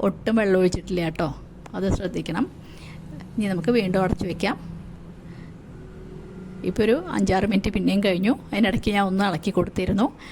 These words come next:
ഇതാ നമ്മുടെ കയ്പയ്ക്ക ഉപ്പേരി തയ്യാറായിട്ടോ. ഇത്രയേ ഉള്ളൂ. വളരെ പെട്ടെന്ന് ആവുകയും ചെയ്യും, നല്ല സ്വാദാണ്. ഇനി നമുക്ക് കുറച്ച് നേരം കൂടി അതൊന്ന് തുറന്ന് വെച്ച് ഒന്ന് ഡ്രൈ ആക്കിയെടുക്കാം. അപ്പോൾ ഒന്ന് തുറന്ന് വെച്ച് ഒരു അഞ്ച് മിനിറ്റ്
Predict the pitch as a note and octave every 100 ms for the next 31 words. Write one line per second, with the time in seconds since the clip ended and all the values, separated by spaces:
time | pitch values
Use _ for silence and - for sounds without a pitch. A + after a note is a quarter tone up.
0 | - - - F#3+ F3+ F3+ F4 - - -
1 | - - - - F3 - - F3 A#3+ -
2 | B3 D3 - B2 - - - - - -
3 | - G3 - G3+ D3+ D#3+ - - - -
4 | F#3+ F#3 G#3 G3 F3 G3 G3 F#3 G#3+ G#3+
5 | C4 D4+ F#3+ G#3 - F3+ F3 F3 F#3 C4+
6 | - - - - C4 E4+ C4+ F#3+ A#3+ A#3+
7 | A3 - D#4+ C#4+ G3+ F#3+ G#3 A#3+ G3+ F#3+
8 | F#3 B3+ B3 A3+ A#3+ C#4 A3 - - F#4
9 | - - - - A3 A3 D#4+ - G#3+ F#3+
10 | F3+ F3+ - E3+ - G3 B3+ - - -
11 | - - - - - A3+ A3 G#3+ G3 G#3
12 | G3 - C4+ - - - - A3 G3+ G3+
13 | F#3 F3+